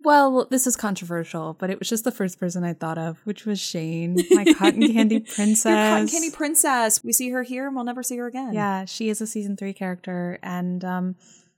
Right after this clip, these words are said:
Speaker 1: you know, she deserved better from
Speaker 2: I
Speaker 1: Jess.
Speaker 2: know, she really
Speaker 1: A lot of
Speaker 2: did.
Speaker 1: people deserved better from Jess in this season, I will say.
Speaker 2: Fully.
Speaker 1: But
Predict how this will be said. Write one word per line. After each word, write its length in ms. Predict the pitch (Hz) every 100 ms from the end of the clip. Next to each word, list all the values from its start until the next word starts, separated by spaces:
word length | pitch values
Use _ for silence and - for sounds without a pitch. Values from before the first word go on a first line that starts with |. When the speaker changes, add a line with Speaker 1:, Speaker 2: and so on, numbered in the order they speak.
| -
Speaker 1:
you 120 | 240
know, 260 | 247 247 262 _ _ _ _ _ _
she 220 | - 262
deserved 400 | 262 269 262 254
better 340 | 208 180 175 - _
from 140 | 202 190
Speaker 2:
I 20 | 226 208
Speaker 1:
Jess. 20 |
Speaker 2:
know, 260 | 190 180 180
she 240 | - 226
really 200 | 208 208
Speaker 1:
A 40 | 190
lot 160 | 202
of 80 | 320
Speaker 2:
did. 60 | 165
Speaker 1:
people 220 | 220 190
deserved 460 | 180 180 175 175 -
better 200 | 175 180
from 220 | - 175
Jess 280 | 175 165 -
in 120 | 170
this 140 | 170
season, 440 | - 175 165 165 165
I 80 | 165
will 100 | 170
say. 440 | - 185 170 175 -
Speaker 2:
Fully. 320 | - 214 165
Speaker 1:
But 240 | 190 185